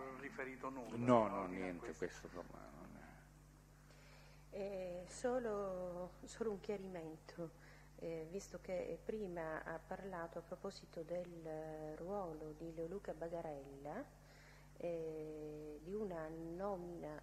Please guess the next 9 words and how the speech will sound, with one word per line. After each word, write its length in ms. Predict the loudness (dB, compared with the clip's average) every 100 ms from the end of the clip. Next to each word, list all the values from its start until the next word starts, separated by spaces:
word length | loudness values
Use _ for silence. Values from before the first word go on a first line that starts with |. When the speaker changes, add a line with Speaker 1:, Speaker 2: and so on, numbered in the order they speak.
| -8
Speaker 3:
dello 300 | -4 -4 -4
stesso 800 | -8 -4 -2 -2 -8 -6 -4 -2 -2
a 120 | -2
capofamiglia 680 | -2 -6 -4 -6 -4 -2 -2
di 100 | -4
Corleone, 840 | -4 -4 -2 -2 0 -2 -4 -8 -8
eh, 400 | -8 -6 -6 -10 -12 -14 -14 -16 -16 -14
eh, 240 | -8 -8 -8 -14 -16 -16 -16 -16 -16 -16 -16 -16 -16 0
e 200 | 2